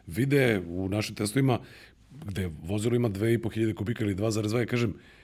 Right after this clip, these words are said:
Uštedite, nemojte da popijete baš svaki dan kafu u kafiću i imaćete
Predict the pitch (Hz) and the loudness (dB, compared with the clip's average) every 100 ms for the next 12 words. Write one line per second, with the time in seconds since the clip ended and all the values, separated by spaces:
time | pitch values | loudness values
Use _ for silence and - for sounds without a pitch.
0 | - - _ _ 92 - 120 147 135 135 | -20 -20 _ _ -10 -2 2 2 2 2
1 | 120 156 143 120 143 143 131 127 135 139 | 2 -2 -6 0 0 2 -2 0 0 0
2 | 131 127 123 147 131 107 107 107 104 110 | 0 0 4 4 4 0 0 0 0 -2
3 | 101 92 120 120 131 131 135 131 123 123 | -4 -2 -2 0 2 2 2 -2 0 2
4 | 113 | 0